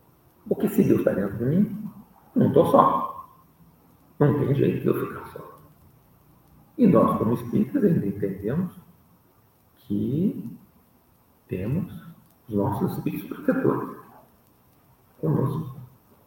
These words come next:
o tempo todo. Então, teremos sempre o Cristo interior vivo dentro de nós. A luz divina, a chispa divina,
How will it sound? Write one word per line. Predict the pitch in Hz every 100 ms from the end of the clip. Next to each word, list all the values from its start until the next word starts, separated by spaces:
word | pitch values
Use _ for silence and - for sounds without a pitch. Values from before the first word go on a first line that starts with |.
| _ _ _ _
o | - -
tempo | 104 - -
todo. | - - - - - - _ _ _ _ _ _ _ _ _ _ _ _ - _ _ _ _ _ _ _ _ _ _ _ _ -
Então, | 110
teremos | - 123 120 139 127
sempre | - - 131 143 - - - - - - - - - _ _ _ _ _ _ _ _ _ _ _ _ - -
o | -
Cristo | - 120 135 - -
interior | - - 101 107 107 104 - - -
vivo | 98 95 95 - -
dentro | 90 87 -
de | -
nós. | 90 90 - - _ - _ _ _ _ _
A | 95
luz | 104 101
divina, | 107 - 98 110 92 - - - - _ _ _ _ _ _ _ _ _
a | -
chispa | - - 120 - 117 101
divina, | - - - - -